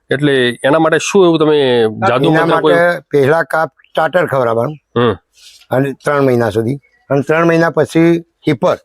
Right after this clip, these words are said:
Speaker 1: હિપર.
Speaker 2: કે જ્યાં સુધી વિયાય ત્યાં સુધી હિપર ચાલુ રાખવાનું.
Speaker 1: અચ્છા. હા, આ
Speaker 2: કાસાનું,
Speaker 1: ટાઈમ
Speaker 2: કાસાનું હિપર વાપરું છું હું.
Speaker 1: કાસા કંપનીનું વાપરો છો?
Speaker 2: હમ.
Speaker 1: આ આર્યો આ કાસાનું જ છે?
Speaker 2: આ આર્યો કાસાનું જ છે.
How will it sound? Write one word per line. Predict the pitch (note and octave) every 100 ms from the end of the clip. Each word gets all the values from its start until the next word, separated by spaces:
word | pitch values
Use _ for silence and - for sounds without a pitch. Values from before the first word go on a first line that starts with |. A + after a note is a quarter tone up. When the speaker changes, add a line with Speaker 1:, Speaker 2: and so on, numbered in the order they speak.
| _ _ -
Speaker 1:
હિપર. | - C3+
Speaker 2:
કે | - _ _ D#3+
જ્યાં | B2+ D#3+ F3
સુધી | D#3 E3+ E3+
વિયાય | C#3+ C#3 E3+
ત્યાં | D3 E3+
સુધી | E3 D#3 D#3+
હિપર | D3 D#3+
ચાલુ | C3+ B2+ A2+
રાખવાનું. | G2 F2+ F2 -
Speaker 1:
અચ્છા. | C3 C3 - _ _ _ - - - - - - _
હા, | B2+
આ | B2+ - C#3+
Speaker 2:
કાસાનું, | F#3 G3+ A3
Speaker 1:
ટાઈમ | A3+
Speaker 2:
કાસાનું | - F3+ D#3+ G#3 G3
હિપર | F3 F3+
વાપરું | E3 D#3 D3 G#2
છું | G#2
હું. | F2+
Speaker 1:
કાસા | - D#3+ F#3+
કંપનીનું | F#3 F#3+ F3+
વાપરો | F3 F3
છો? | F3
Speaker 2:
હમ. | C3 A#2+ -
Speaker 1:
આ | C3
આર્યો | C#3+ D3 D#3 D#3
આ |
કાસાનું | D3 D#3 F3+ F#3
જ |
છે? | - F3 A#2+
Speaker 2:
આ | C#3 C#3+ -
આર્યો | C#3 C#3+
કાસાનું | C#3 - A#2 G2+
જ |
છે. | - -